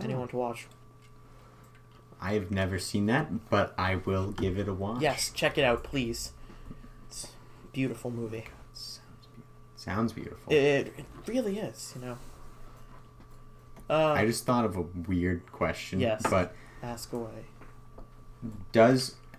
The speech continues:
Speaker 2: Agnes have a husband, or does she not anymore?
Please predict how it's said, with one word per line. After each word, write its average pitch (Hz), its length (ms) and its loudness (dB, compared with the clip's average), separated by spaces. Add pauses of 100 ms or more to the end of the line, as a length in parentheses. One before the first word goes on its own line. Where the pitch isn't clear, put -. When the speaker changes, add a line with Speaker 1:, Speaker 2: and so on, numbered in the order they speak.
(420)
Speaker 2:
Agnes 110 580 4 (540)
have 110 180 4
a 101 60 6
husband, 107 560 2
or 92 300 2 (260)
does 90 180 2
she - 140 -4
not 85 240 2
anymore? 76 420 -2